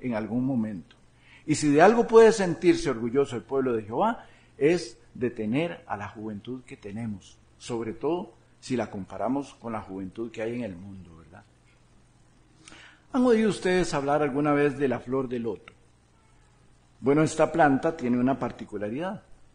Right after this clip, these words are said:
Ella crece en aguas pantanosas, en aguas sucias, en aguas fangosas. Y cada noche ella se cierra y se sumerge completamente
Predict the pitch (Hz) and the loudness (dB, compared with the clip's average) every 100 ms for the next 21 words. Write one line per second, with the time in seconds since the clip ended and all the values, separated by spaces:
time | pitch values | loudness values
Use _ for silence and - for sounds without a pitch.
0 | _ _ - - 117 135 - 123 127 - | _ _ -18 -10 -4 -4 -4 -4 -4 -2
1 | 160 113 - _ - 107 107 110 117 147 | -4 -4 -10 _ -12 -6 -4 -2 0 -2
2 | - - 104 95 90 117 131 - - - | -4 -8 -8 -8 -8 -4 -4 -4 -16 -20
3 | 95 98 113 120 - 131 120 - 90 - | -16 -10 -10 -10 -10 -10 -10 -14 -20 -20
4 | _ - - _ 98 101 120 131 117 101 | _ -20 -20 _ -10 -6 -4 -6 -6 -6
5 | 95 123 123 87 - - - - 143 180 | -2 -2 -2 -10 -20 -20 -20 -12 -4 2
6 | 208 220 214 180 - 233 - _ _ _ | 6 6 6 4 0 -6 -8 _ _ _
7 | - 113 113 147 165 170 190 160 156 190 | -8 -4 -2 -2 -2 -2 4 4 4 -2
8 | 180 - 123 131 - 120 131 180 185 143 | -4 -6 -4 -4 -4 0 2 2 0 0
9 | 139 - 117 135 135 131 156 190 185 180 | -4 -4 -4 -4 -2 -2 -2 -6 -10 -16